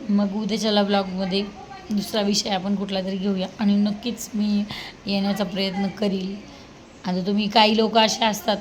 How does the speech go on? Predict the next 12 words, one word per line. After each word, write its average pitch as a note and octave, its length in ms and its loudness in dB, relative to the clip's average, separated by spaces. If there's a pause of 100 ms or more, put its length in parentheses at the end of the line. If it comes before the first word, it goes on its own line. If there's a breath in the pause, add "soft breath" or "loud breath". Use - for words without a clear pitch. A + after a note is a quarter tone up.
तर B3 140 0
शक्यतो D4 460 2
मला C#4+ 200 4
वाईट C4+ 240 4
कमेंट C4 340 4
येत B3+ 260 0
नाहीत A3 240 2
बरं G#3 220 2
का, G3 180 0 (960)
पण B3 140 4
मी B3+ 280 4
काल B3 260 8